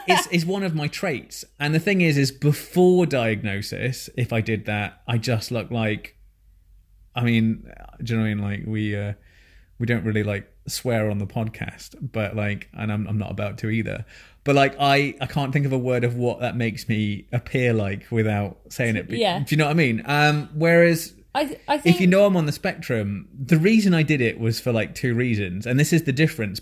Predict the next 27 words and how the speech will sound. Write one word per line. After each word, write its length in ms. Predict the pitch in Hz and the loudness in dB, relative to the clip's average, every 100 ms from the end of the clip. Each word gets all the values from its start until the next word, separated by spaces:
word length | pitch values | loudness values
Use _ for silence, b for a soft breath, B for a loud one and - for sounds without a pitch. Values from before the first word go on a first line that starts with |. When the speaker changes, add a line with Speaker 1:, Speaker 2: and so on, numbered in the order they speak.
| - | -8
Speaker 2:
In 180 | 139 131 | -2 0
the 60 | 123 | -2
past, 460 | - 170 143 - | -2 0 0 -4
before 340 | 123 - 160 143 | -8 -2 0 0
diagnosis, 720 | 117 107 110 104 - 110 110 | 0 -2 -2 -4 -4 -8 -6
I 80 | 123 | -2
would 140 | 131 131 | -2 4
do 160 | 160 | 4
stuff 280 | 165 135 120 | 4 0 -2
like 200 | 123 107 | -4 -2
that 280 | 113 107 - b b b b - | -2 -4 -6 b b b b 0
and 160 | 131 | 2
just 240 | 131 131 - | 4 0 2
think, 280 | 131 123 - | 0 0 -2
"Was 160 | 147 | 0
I 80 | 185 | 2
mean? 380 | 196 226 269 277 - | 2 2 0 -4 0
Whatever, 340 | 156 120 107 | 2 4 2
I 100 | 104 | 0
don't 160 | 107 113 | 0 -2
care." 320 | 120 101 95 B B _ | -2 -4 -6 B B _
But 120 | 151 | 0
now 260 | 165 196 202 | 4 4 2
when 140 | 151 | 2
I 80 | 113 | 0
do 200 | 113 107 | -2 -4
it, 220 | 104 - | -4 -8